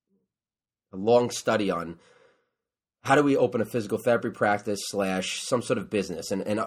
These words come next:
what me and my group wanted to create was a physical therapy, a fitness institute, and also a sports performance facility.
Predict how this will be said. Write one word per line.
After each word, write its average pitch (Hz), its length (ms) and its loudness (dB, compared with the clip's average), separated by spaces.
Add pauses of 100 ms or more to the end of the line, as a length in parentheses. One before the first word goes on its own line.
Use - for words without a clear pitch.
what 110 260 0
me 135 200 2
and 131 100 2
my 120 140 2
group 113 280 -2
wanted 110 300 0
to 101 100 -6
create 113 480 0 (720)
was 107 160 -2
a 98 60 0
physical 113 360 -2
therapy, 113 500 2
a - 80 -4
fitness 127 400 -2
institute, 107 480 -4
and 101 120 -4
also 104 260 -2
a 95 60 -2
sports 123 340 -2
performance 104 760 -2 (160)
facility. - 580 -4